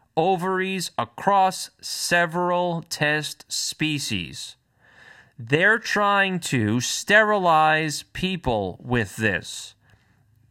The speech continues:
There's no other way to look at it. And if you want the article,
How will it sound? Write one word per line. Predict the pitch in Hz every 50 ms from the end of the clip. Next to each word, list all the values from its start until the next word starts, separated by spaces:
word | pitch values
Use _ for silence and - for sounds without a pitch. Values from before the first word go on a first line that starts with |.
| _ _ 147
There's | 123 120 139 151 143 127 135
no | 147 160 175 185 190 185
other | 185 180 185 180
way | 170 175 175
to | 165 170
look | 165 170 170 170 -
at | 113 104
it. | 95 -
And | 156 175 180
if | 170 - -
you | 170
want | 156 180 185 190 175
the | 170 165 170
article, | 170 165 147 120 - - - 78 -